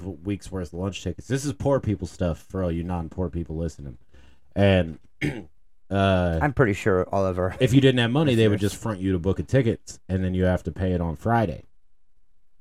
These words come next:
Speaker 2: Mm-hmm.
Speaker 1: Right? And tell me why, and this is why everybody nowadays is so pussy. This would cause such a fucking problem.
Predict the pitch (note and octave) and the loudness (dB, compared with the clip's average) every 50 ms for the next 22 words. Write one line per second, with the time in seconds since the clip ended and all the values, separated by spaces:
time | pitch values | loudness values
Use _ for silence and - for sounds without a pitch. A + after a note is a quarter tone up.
0 | - - - - - - F#2 F#2+ - G2 G2+ G2+ G2+ G2 F#2+ - A2+ A#2 B2 C3+ | -20 -20 -20 -20 -18 -18 -14 -6 -2 0 0 2 0 0 0 2 2 4 4 4
1 | B2+ A#2+ A#2+ A#2 A2+ G#2+ F#2 F#2+ G2 G2+ A2 G#2 F#2 G#2 F#2+ F#2 G2+ G2+ G2 F#2+ | 6 6 6 6 6 4 2 2 0 0 0 0 0 0 2 4 4 4 4 4
2 | F#2 F2 F#2 F2+ F#2+ F2 F#2 F#2 F2+ F#2 F#2 F#2+ F#2+ F#2 F2+ F2+ F2+ - - - | 2 0 0 -2 0 0 0 0 0 0 0 0 0 0 0 -2 -2 -2 -4 -4
3 | F#2 F2 - - - G2 G2 - - D#2+ F2+ G#2 - - F#2+ D#2 - - F2+ E2 | -4 -4 -2 0 0 0 0 0 -2 -2 0 0 0 0 -2 -4 -6 -8 -8 -8
4 | D#2+ - - - - G2 - - D2+ - - - F2 - - C#2 - E2+ F2 F2 | -8 -10 -8 -6 -6 -6 -6 -6 -12 -14 -12 -12 -10 -10 -12 -12 -10 -8 -8 -6
5 | E2+ E2 D#2+ | -8 -8 -10